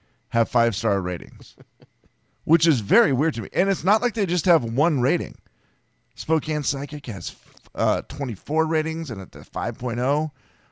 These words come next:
Uh, let's see. Mystic Marla is,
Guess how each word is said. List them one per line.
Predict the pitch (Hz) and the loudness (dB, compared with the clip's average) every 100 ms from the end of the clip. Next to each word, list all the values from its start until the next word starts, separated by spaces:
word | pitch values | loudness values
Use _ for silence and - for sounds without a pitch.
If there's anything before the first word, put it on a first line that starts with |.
| - | -4
Uh, | 104 113 117 117 113 | 2 4 4 4 2
let's | 123 - | -2 -4
see. | 92 85 - _ _ _ _ - | -8 -8 -14 _ _ _ _ -6
Mystic | 113 147 - 131 | 0 2 2 -2
Marla | 113 113 117 139 160 185 220 _ _ _ _ _ _ - | -2 2 4 4 4 2 -2 _ _ _ _ _ _ -2
is, | 120 120 117 - | 0 2 0 -6